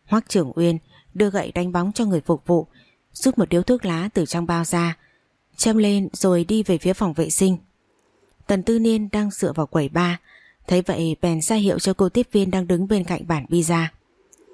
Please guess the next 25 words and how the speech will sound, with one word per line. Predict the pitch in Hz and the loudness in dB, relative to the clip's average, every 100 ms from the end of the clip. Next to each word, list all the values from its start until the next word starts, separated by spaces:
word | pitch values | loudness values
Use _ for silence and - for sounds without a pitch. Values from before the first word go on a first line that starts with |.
| _ _ - | _ _ 0
Cô | 196 | 0
gái | 175 165 175 208 | 2 0 -2 0
cười | 196 165 | 0 2
ủy | 175 147 | 2 2
mị, | 165 165 - _ _ _ | 0 0 -4 _ _ _
rồi | - 202 | 0 0
lập | 180 | 2
tức | - 269 | -2 -2
đặt | 190 165 | -4 -4
ly | 208 208 | -2 0
rượu | 202 | 0
trong | - 190 | 0 -4
tay | 180 185 | -2 -2
xuống, | 175 185 175 233 _ _ _ _ | 0 2 0 -2 _ _ _ _
là | - 180 | -2 0
lướt | 160 240 262 | 0 0 0
dịu | 233 175 | 0 0
dàng | 180 165 156 | 0 -2 -2
lắc | 175 233 | -4 -2
lắc | 240 - | -4 -2
cái | 202 | -2
eo, | 190 190 180 _ _ _ - | 0 -2 -4 _ _ _ 0
đi | 180 | 0
theo | 175 165 | 2 0
Hoắc | 170 233 | 0 -4